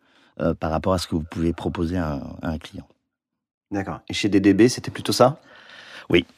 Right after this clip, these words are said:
Speaker 1: C'était,
Speaker 2: Ouais.
Speaker 1: euh, moi, je suis arrivé, c'est, euh, la, la création était, euh, managée par, euh, Christian Vince, et c'était une, une, déjà une, une très belle enseigne,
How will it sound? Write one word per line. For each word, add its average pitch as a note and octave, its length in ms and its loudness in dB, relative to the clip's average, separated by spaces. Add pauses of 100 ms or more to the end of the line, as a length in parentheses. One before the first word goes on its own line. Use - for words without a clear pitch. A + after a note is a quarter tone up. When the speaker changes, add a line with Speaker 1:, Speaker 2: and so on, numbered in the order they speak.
(400)
Speaker 1:
C'était, G#2+ 280 0
Speaker 2:
Ouais. A#2 320 10
Speaker 1:
euh, G2 320 6
moi, F2+ 120 2
je F2 100 -4
suis F#2+ 180 -2
arrivé, F2 440 0
c'est, F2 260 -4
euh, D#2+ 340 -4
la, D2+ 260 -4
la D#2+ 340 -8
création E2 480 -8
était, E2 380 -8
euh, E2 80 -14 (600)
managée E2+ 460 0
par, D2+ 280 -6
euh, C2+ 520 -8
Christian E2+ 380 -4
Vince, A2 360 0 (400)
et F2 100 2
c'était G#2+ 640 0
une, E2 420 -4
une, D#2+ 320 -6
déjà G2 360 -2
une, D#2 260 -4 (840)
une A2+ 80 6
très G#2 200 -2
belle E2 140 -2
enseigne, F#2 640 -2